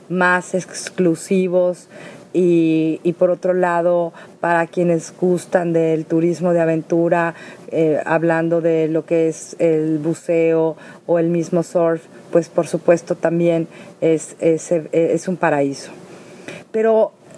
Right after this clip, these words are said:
la vida da vueltas y la vida va evolucionando y hoy también es la casa de chefs increíblemente,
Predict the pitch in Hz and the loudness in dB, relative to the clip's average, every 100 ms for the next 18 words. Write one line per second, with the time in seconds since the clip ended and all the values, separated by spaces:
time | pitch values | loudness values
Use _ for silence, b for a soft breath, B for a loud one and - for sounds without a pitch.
0 | - 220 214 208 247 247 247 220 233 233 | -10 -2 0 2 0 0 0 0 0 0
1 | - 233 - 208 196 196 202 196 190 196 | -2 -2 -2 -2 0 2 2 0 0 0
2 | 180 - 180 175 180 185 190 185 B B | -2 -2 0 2 2 2 2 0 B B
3 | B B 202 202 214 220 220 220 208 208 | B B -6 0 2 2 2 0 2 2
4 | 202 196 185 - 185 180 190 180 B B | 2 0 -4 0 0 0 -2 -2 B B
5 | B 170 175 170 - 196 185 - - - | B 2 2 2 -4 -4 -4 -8 -20 -20
6 | - - - - - 208 208 202 202 214 | -20 -20 -20 -20 -8 -4 0 2 2 2
7 | 208 190 202 196 180 170 160 | 0 -2 0 2 4 2 -2